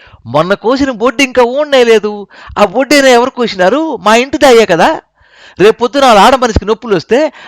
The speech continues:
మళ్ళా మా ఆడ మనిషినే పిలవాలా? అలాంటి విశ్వాసం అన్నా లేదు ఆ పెద్ద మనిషికి. ఏటో చెబుతాడు కబుర్లు. పాము మంత్రం ఉందనడానికి గాని, నేదనడానికి గాని ఆయనెవడు? నానేబండి, బర్మా వాడెవడో కాదంటేను,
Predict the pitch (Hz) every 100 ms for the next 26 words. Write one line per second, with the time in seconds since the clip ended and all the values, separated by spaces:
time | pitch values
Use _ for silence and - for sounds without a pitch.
0 | - 151 247 277 240 214 240 226 220 190
1 | 170 247 294 233 143 120 - - _ _
2 | _ _ _ - 131 143 117 107 110 156
3 | 170 208 220 285 294 302 311 302 - 240
4 | 262 226 262 254 240 - 233 - _ _
5 | _ _ _ _ _ - 117 127 113 110
6 | 196 254 285 262 294 285 285 277 277 285
7 | - _ _ - - - 247 269 247 226
8 | 220 202 196 254 269 220 190 180 156 165
9 | 233 262 190 240 247 233 220 196 170 190
10 | 202 - - 277 311 285 185 139 - _
11 | _ _ _ _ 277 294 269 190 180 170
12 | 165 156 - - 151 247 277 285 269 240
13 | 226 220 - 190 196 185 190 208 311 311